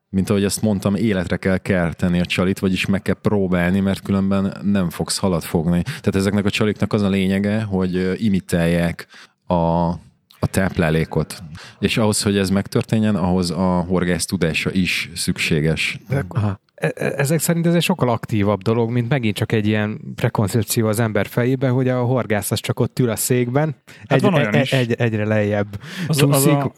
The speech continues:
Speaker 2: horkant egyet,
Speaker 1: I-
Speaker 2: de akkor ezek szerint ez egy aktív.
Speaker 4: Figyelj, a-,
Speaker 1: E,
Speaker 4: ami nekem
Speaker 1: igen.
Speaker 4: megélésem volt, például a fenekezés egy olyan, izé, hogy, ö, most megint nem a diszkóban, hanem, hanem mondjuk a Balatonon, hogy bedobod, és igazából ráakasztod a csalit, és válsz. Ha kicsit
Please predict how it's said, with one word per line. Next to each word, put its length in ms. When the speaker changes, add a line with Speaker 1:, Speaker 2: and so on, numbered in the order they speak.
Speaker 2:
horkant 560
egyet, 340
Speaker 1:
I- 140
Speaker 2:
de 100
akkor 200
ezek 180
szerint 320
ez 80
egy 120
aktív. 540
Speaker 4:
Figyelj, 360
a-, 100
Speaker 1:
E, 60
Speaker 4:
ami 220
nekem 100
Speaker 1:
igen. 180
Speaker 4:
megélésem 600
volt, 220
például 140
a 120
fenekezés 600
egy 120
olyan, 340
izé, 360
hogy, 300
ö, 240
most 220
megint 360
nem 140
a 40
diszkóban, 520
hanem, 240
hanem 180
mondjuk 200
a 40
Balatonon, 600
hogy 220
bedobod, 520
és 200
igazából 560
ráakasztod 520
a 20
csalit, 300
és 160
válsz. 480
Ha 260
kicsit 420